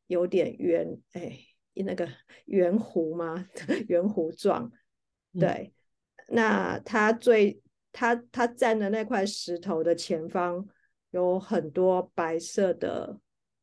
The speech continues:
Speaker 1: 云雾。
Speaker 2: 嗯。
Speaker 1: 呃，对。
Speaker 2: 嗯。
Speaker 1: 好，我大概想到的是这些。<laughs> 嗯。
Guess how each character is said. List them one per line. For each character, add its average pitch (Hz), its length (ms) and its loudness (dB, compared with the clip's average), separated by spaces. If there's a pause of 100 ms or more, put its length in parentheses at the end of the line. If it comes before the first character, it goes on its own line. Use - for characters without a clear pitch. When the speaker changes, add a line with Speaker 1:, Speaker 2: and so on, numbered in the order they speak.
(160)
Speaker 1:
云 170 180 -2
雾。 196 400 4 (800)
Speaker 2:
嗯。 196 320 4 (760)
Speaker 1:
呃， 156 360 -12 (880)
对。 160 340 0 (520)
Speaker 2:
嗯。 175 260 2 (640)
Speaker 1:
好， 151 480 -10
我 170 500 -6 (640)
大 202 180 2
概 185 340 2 (460)
想 190 220 -4
到 269 140 6
的 262 100 10
是 247 120 8
这 240 140 10
些。 233 240 6
<laughs> - 1000 2
嗯。 117 300 0